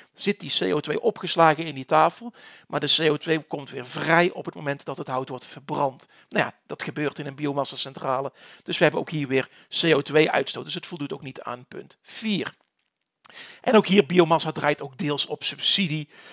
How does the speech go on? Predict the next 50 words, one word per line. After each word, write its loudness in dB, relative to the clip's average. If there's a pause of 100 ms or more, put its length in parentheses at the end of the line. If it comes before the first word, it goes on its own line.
(180)
Eh, 6
en -2
dat -4
heeft -2
ook -8
meer -4
met -4
rechten 2
te -6
maken, 2
maar 0
het -4
is -4
nog -10
steeds -6 (160)
in -6
feite -6
subsidie. -6 (420)
Ehm, 0 (160)
dus 0
eigenlijk 4
ook, -4 (120)
voldoet -4
het -4
ook -6
niet -8
aan -8
punt -12 (180)
vijf. -10 (560)
En -4
dan 4
als 2
laatste, 8
en 0
dat 4
is -6
misschien 0
wel 0
de -6
bron -4 (380)
die 0
het 2
dichtste 2
bij 4
het 0
ideaal 2
komt, -2
dat -10
is 0
geothermie, 0